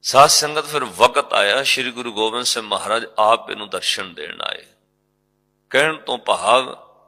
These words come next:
ਉਹਨੇ ਵੈਦ ਨੇ, ਇੱਦਾਂ ਦੇ ਲੱਖਾਂ ਹੀ ਵੈਦ ਵੈਦਗੀ ਕਰਦਿਆਂ ਮਰ ਗਏ। ਗੁਰੂ ਦੀ ਖਿੱਚ ਕਦੋਂ ਪੈਦਾ ਹੋਈ?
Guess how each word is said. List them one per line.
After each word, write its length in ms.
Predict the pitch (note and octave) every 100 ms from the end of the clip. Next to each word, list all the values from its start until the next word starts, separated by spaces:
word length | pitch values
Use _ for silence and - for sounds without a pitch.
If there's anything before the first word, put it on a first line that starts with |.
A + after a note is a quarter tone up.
| _ _ _ _ -
ਉਹਨੇ 260 | D#3+ E3+
ਵੈਦ 460 | D#3 A2 G#2+ B2+ C#3+
ਨੇ, 100 | C#3
ਇੱਦਾਂ 320 | C3 B2 C#3+
ਦੇ 160 | C3 B2
ਲੱਖਾਂ 440 | A#2+ C#3 - C#3
ਹੀ 140 | C3
ਵੈਦ 420 | B2 A2 G#2 A#2+ A2+
ਵੈਦਗੀ 520 | G2+ A2 A#2+ A#2+ B2
ਕਰਦਿਆਂ 440 | A2 G#2+ G2 A2
ਮਰ 220 | G#2 A2
ਗਏ। 360 | G#2+ F#2+ G2 - - _ _ _ _ _ _ _ _ _ _ _ _ _
ਗੁਰੂ 340 | - B2+ D#3+
ਦੀ 140 | D#3+
ਖਿੱਚ 340 | D#3 D3 D3 D#3
ਕਦੋਂ 320 | - B2 D3
ਪੈਦਾ 360 | C#3+ A2 A#2 B2
ਹੋਈ? 400 | A2 G2+ A#2